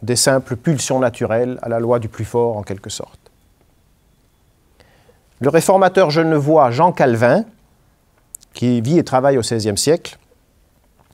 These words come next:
est allé encore plus loin dans cette direction que Luther. Chez Calvin, en effet,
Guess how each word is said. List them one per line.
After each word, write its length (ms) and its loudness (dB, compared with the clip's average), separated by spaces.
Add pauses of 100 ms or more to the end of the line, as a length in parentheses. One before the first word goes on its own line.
(140)
est 120 0
allé 160 4
encore 340 2
plus 160 0
loin 220 2
dans 120 0
cette 260 -4
direction 480 -2
que 100 -4
Luther. 580 -2 (2000)
Chez 160 -2
Calvin, 400 4
en 100 2
effet, 440 2